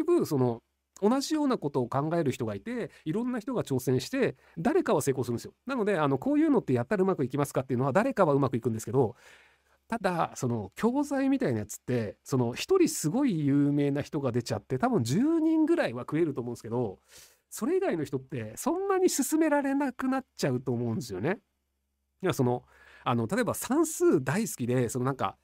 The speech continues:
掛け算の覚え方の動画を十種類見る人っていない、いないじゃないですか。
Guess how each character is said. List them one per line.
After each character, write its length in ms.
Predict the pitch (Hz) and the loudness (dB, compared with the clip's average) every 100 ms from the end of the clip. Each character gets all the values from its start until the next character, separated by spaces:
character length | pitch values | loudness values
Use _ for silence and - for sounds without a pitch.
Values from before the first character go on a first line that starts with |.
| _ | _
掛 160 | - - | -10 -2
け 100 | 277 | 0
算 240 | 285 220 | 2 2
の 120 | 151 131 | 4 2
覚 140 | 127 156 | 4 2
え 40 | |
方 240 | 165 170 | 2 0
の 120 | 127 107 | -2 0
動 200 | 127 131 | 0 2
画 120 | 127 | 0
を 80 | 113 | -4
十 120 | 120 | -6
種 240 | - 254 | -4 -2
類 100 | 233 | 0
見 80 | 123 | 0
る 80 | 120 | 0
人 120 | 110 | -4
っ 40 | |
て 120 | 101 117 | -8 -6
い 60 | |
な 200 | 185 233 | -4 -4
い、 160 | 131 120 | -6 -8
い 80 | - | -4
な 100 | 196 | -2
い 40 | 139 | -2
じ 80 | |
ゃ 20 | 113 | -4
な 60 | |
い 20 | |
で 20 | 98 | -8
す 60 | |
か。 120 | - | -12